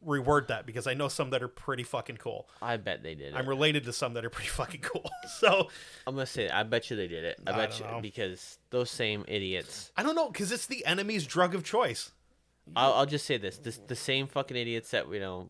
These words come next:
Speaker 2: complain or whatever, did all that, were the same ones that they used to find in, uh, in fucking, uh, smokehouses or whatever in, in China. You know,
Speaker 1: Yeah, smoking
Speaker 2: all f-,
Speaker 1: opium.
Speaker 2: all fucking strung out on opium.
Speaker 1: Yeah.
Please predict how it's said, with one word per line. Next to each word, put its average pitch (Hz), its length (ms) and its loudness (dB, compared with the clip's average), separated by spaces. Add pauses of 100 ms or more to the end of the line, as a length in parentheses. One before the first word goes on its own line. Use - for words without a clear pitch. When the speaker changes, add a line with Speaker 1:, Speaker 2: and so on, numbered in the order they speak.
(180)
Speaker 2:
complain 110 360 -4
or 104 40 -4
whatever, 101 300 -2
did 95 200 -4
all 95 160 2
that, 90 260 -2 (400)
were 113 80 -8
the 113 80 -2
same 127 300 0
ones 113 280 0
that - 200 -6
they 104 80 2
used 104 260 -4
to 117 80 -10
find 98 460 -2 (480)
in, 92 280 -2
uh, 85 280 -4 (760)
in 107 220 -2
fucking, 92 540 -6 (120)
uh, 90 240 -2
smokehouses 92 880 0
or 92 80 -6
whatever 92 420 -2
in, 90 340 -4
in 101 120 -10
China. 92 480 -4 (320)
You 107 100 -6
know, 92 120 -4
Speaker 1:
Yeah, 165 140 -2
smoking 143 360 2
Speaker 2:
all 123 80 0
f-, 120 60 -2
Speaker 1:
opium. 151 240 -2 (160)
Speaker 2:
all 110 180 6
fucking 101 640 -2 (380)
strung 117 340 2
out 104 160 2
on 104 100 -2
opium. 90 560 -2
Speaker 1:
Yeah. 104 200 -8